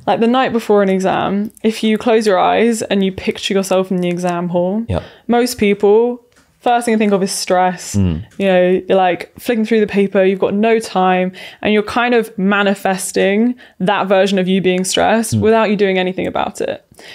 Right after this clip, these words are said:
Speaker 1: So in order for you to do the opposite, you'd have to visualize yourself being there, being calm,
Speaker 2: Mm.
Speaker 1: being rational, being
Speaker 2: Yeah.
Speaker 1: focused,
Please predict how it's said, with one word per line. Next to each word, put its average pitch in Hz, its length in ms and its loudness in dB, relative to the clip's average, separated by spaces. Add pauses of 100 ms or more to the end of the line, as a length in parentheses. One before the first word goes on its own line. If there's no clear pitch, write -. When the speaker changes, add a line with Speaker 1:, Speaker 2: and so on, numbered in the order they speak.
(300)
Speaker 1:
So 208 280 0
in 208 80 2
order 220 160 4
for 214 120 -4
you 202 80 2
to - 80 -4
do 202 80 2
the 196 80 2
opposite, 196 500 2
you'd 185 100 -2
have 190 220 -4
to 185 100 0
visualize 180 500 2
yourself 175 560 0 (360)
being 240 260 2
there, 214 260 2
being 214 300 2
calm, 196 640 0
Speaker 2:
Mm. 196 60 0
Speaker 1:
being 208 240 2
rational, 185 500 0
being 190 180 0
Speaker 2:
Yeah. 160 120 0
Speaker 1:
focused, 180 720 0